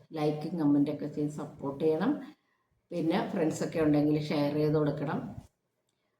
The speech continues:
അപ്പോൾ നമുക്കിനി വീഡിയോയിലോട്ട് പോകാം. അപ്പോൾ നമ്മളിന്ന്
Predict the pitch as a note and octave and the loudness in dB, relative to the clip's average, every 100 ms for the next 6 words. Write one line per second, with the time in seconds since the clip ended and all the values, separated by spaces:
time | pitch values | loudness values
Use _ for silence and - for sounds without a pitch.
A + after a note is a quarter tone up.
0 | _ D3 F3 F3 - F3+ A3 B3+ - - | _ -8 -4 -2 -2 -2 -2 -2 -6 -18
1 | _ - D#3 D3+ C#3+ C#3+ C#3+ B2 - - | _ -8 0 4 4 2 -4 -8 -10 -14
2 | _ _ _ _ _ _ _ _ _ _ | _ _ _ _ _ _ _ _ _ _
3 | _ _ _ _ _ _ _ _ _ _ | _ _ _ _ _ _ _ _ _ _
4 | _ _ _ _ _ _ _ _ _ _ | _ _ _ _ _ _ _ _ _ _
5 | _ - B3+ G#3+ G3+ G3 G3 F#3 | _ -10 0 4 6 6 6 6